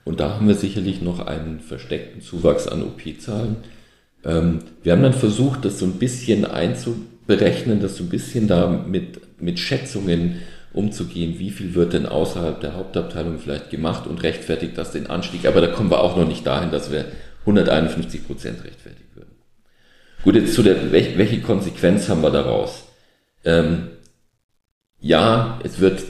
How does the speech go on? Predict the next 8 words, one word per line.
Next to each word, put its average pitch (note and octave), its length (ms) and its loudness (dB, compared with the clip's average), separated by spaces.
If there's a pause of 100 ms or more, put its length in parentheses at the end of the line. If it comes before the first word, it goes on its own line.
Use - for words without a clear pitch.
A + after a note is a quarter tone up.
(140)
wahrscheinlich F2 560 2
doch F2+ 240 0
etwas - 360 -4
mehr E2 200 4
operiert A2+ 520 2
außerhalb D#2+ 440 2
der - 160 -8
Hauptabteilungen. A#2+ 960 -8